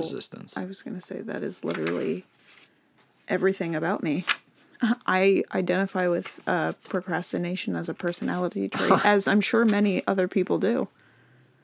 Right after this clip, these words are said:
Speaker 1: Yeah. So, like, it,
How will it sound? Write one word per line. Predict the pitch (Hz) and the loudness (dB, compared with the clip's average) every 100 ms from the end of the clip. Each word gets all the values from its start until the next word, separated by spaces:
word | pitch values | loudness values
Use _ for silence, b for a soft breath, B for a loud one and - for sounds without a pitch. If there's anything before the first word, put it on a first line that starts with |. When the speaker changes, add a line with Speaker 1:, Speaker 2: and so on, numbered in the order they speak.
| b b _ | b b _
Speaker 1:
Yeah. | 98 92 82 80 _ _ _ _ _ _ _ _ | -2 0 -2 -10 _ _ _ _ _ _ _ _
So, | - 120 | 0 4
like, | 107 104 95 - | 4 4 0 -2
it, | 110 | -2